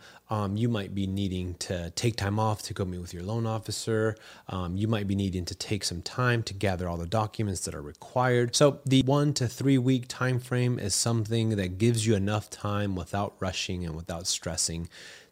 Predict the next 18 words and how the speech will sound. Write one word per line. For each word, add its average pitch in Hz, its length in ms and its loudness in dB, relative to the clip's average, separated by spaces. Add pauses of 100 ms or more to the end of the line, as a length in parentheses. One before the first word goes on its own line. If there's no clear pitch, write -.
to 120 120 4
get 113 160 6
everything 117 480 2
that 95 100 0
is 90 180 -2
required 113 560 2
of 98 140 0
you 95 240 2 (100)
done 95 380 0 (240)
so - 140 -4
that 90 100 -2
you 87 160 -2
can 90 180 -8
get 87 380 -6
an 85 160 -8 (100)
honest 92 540 -2
and 87 260 -6
good 87 300 -4